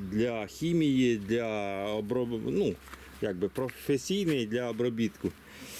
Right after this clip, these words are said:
О, це не таке, не дєтство, як ось у цих бачках стоять, да? Е, електричні, там це таке серйозна річ. Шланги в районі п'ятдесят метрів, шланга високого тиска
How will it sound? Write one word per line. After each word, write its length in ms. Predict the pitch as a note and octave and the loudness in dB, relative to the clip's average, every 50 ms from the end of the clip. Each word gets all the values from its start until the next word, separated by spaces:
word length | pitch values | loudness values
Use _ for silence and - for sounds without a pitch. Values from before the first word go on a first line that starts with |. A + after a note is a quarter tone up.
| - - - - | -12 -10 -6 -4
О, 260 | G#2 G2+ G2+ G2 F#2+ | -4 -2 -2 -2 -2
це 200 | - - B2 A#2 | -2 -4 -4 -4
не 540 | A#2 B2 B2 B2 A#2 A#2 A#2 A2+ A2 A2 G#2+ - - | -2 -2 -2 0 0 0 0 2 2 0 0 0 -2
таке, 280 | B2 B2 - - A#2 | -4 -4 -2 -2 -2
не 200 | A2 A#2 B2+ C3+ | 0 2 0 0
дєтство, 520 | B2 A#2+ C3+ A#2+ G#2+ - - - G#2 G#2 G#2 | 2 2 2 2 0 -2 -2 -2 0 2 2
як 200 | G#2+ G2 - - | 2 0 -2 -4
ось 160 | G#2 - - | -6 -2 0
у 200 | G#2+ G2+ G#2+ G2+ | 0 2 2 0
цих 200 | - - G2+ F#2 | 0 -2 -4 -2
бачках 460 | F2+ A2 A2 - - - G#2+ G2+ - | -2 -4 -6 -6 -6 -8 -8 -8 -8
стоять, 420 | - - A2+ A2 G2+ G2 F#2+ F2+ | -6 -2 0 0 2 0 0 -2
да? 320 | F#2 A#2 B2+ C#3 C#3 C#3 B2+ - B2 | -2 -2 -2 -2 -4 -6 -6 -6 -4
Е, 240 | G#2+ G2+ G2+ G2+ G#2 | -4 -2 -2 0 0
електричні, 680 | G#2 G#2+ G#2+ G2 - - A2 G#2+ G2+ F#2+ - - F#2+ | 0 0 0 -2 -2 -2 0 0 0 -2 -4 -6 -4
там 220 | F2+ F#2+ F#2+ F#2+ F2+ | -4 -2 -2 -4 -2
це 180 | - G#2+ F#2+ F2 - - - - - - - - - - - - - | -2 -4 -4 -4 -8 -14 -20 -20 -20 -20 -20 -20 -20 -20 -20 -12 -8
таке 320 | - A#2+ A#2+ - B2 A2 G2+ | -8 -8 -4 -4 -4 -4 -2
серйозна 640 | - - C#3+ C#3+ C#3+ C3+ A#2+ A2 F#2+ G#2+ G#2+ G#2+ | -2 -2 0 2 2 2 2 2 0 -2 -2 -2
річ. 260 | G2+ G#2 F#2+ F2+ - - - - - - - - - - - | -2 -2 -2 -4 -6 -12 -14 -20 -20 -20 -20 -20 -20 -14 -10
Шланги 600 | - - C3+ C#3+ D#3 E3 D#3+ D3+ C3+ A#2+ B2 B2 A#2 | -6 -2 -2 -2 -2 -2 -4 -4 -4 -2 0 0 0
в 60 | A#2 | 0
районі 540 | A#2+ B2 B2 B2 B2 B2 A#2+ A2+ A2+ A2+ A2+ A2+ A2 A2 A2 A2 G#2+ G#2+ A2 G#2+ G#2 G#2 G#2+ G#2 - | 0 0 2 4 4 4 4 4 2 2 2 0 0 0 0 0 0 0 0 0 0 -2 -4 -2 -2
п'ятдесят 440 | C3+ C3+ B2+ A#2 - C#3 C3 - | 0 0 0 0 -2 -4 -4 -4
метрів, 480 | C3 C3 C3+ B2+ - - A2+ A2 G2 G2+ G2+ - | -4 -4 -4 -4 -4 -2 -2 -2 -2 -4 -8 -6
шланга 420 | - C3+ C3 B2+ B2 G#2+ G#2+ A2 | -4 -4 -2 -2 -4 -4 -4 -2
високого 480 | G#2+ A#2 A2 - B2+ G#2+ - - A#2 A2+ | -2 -2 -2 -2 -4 -4 -2 -2 -2 -2
тиска 520 | - - A#2+ G#2+ - - - A2 A2+ G#2 | 0 0 0 0 0 -2 -4 -4 -4 -6